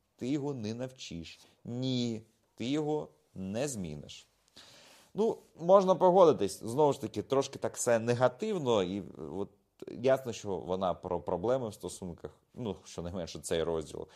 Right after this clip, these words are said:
пише. Але коли читаєш, таке прям, ну, таке собі відчуття. От коли там ми з вами читали книжку «Як не померти на самоті», ну, таке приємне відчуття.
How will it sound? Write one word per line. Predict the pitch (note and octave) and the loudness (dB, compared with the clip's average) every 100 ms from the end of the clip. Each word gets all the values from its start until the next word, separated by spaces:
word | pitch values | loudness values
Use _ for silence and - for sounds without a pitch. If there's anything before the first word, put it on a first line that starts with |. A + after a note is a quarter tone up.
| - _ | -20 _
пише. | F2 F2+ - - - - - - | -8 -8 -8 -12 -18 -20 -12 0
Але | E3 F3+ | 2 2
коли | - E3 E3+ | -2 0 0
читаєш, | - G3 E3+ - | 0 -2 0 -2
таке | A#2 C#3 | -6 -6
прям, | C3 A2+ A2+ G2 - _ _ _ _ _ _ _ - - | -4 -2 -2 -4 -12 _ _ _ _ _ _ _ -16 -8
ну, | C#3 | 0
таке | B2+ - F2 | 2 2 -2
собі | D#2+ D2 | -4 -8
відчуття. | D2 - D2+ E2+ | -8 -10 -2 2
От | A2+ - | 2 2
коли | C3 C#3+ C3+ - | 0 2 2 0
там | - - G2+ | -6 -6 -6
ми | G2 D2+ F#2+ F#2+ | -6 -8 -6 -2
з | |
вами | G#2 F#2+ F2+ | 0 0 -2
читали | - F#2+ F2+ | 0 2 2
книжку | G2 G2 - | 0 -8 -2
«Як | F#2 F#2 | -2 0
не | F#2+ | -6
померти | F#2 F2+ F#2 F2 | -2 -2 -2 -6
на | F#2 | -6
самоті», | G#2+ A#2 B2+ E3+ D3+ - - _ | -6 -6 -6 -8 -10 -14 -20 _
ну, | F#4 | -4
таке | F#4+ F#4 E4 | -2 0 -2
приємне | G3 G3 G#3 A3 F#3+ E3 | -4 -4 -6 -6 -6 -8
відчуття. | D3+ - B2+ A#2 - | -10 -14 -14 -10 -10